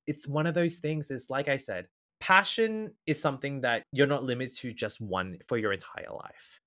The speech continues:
It takes experience. It takes you going through life to realize what your passions are.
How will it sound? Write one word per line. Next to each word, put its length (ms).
It 180
takes 340
experience. 640
It 120
takes 260
you 60
going 300
through 260
life 300
to 140
realize 380
what 140
your 80
passions 420
are. 280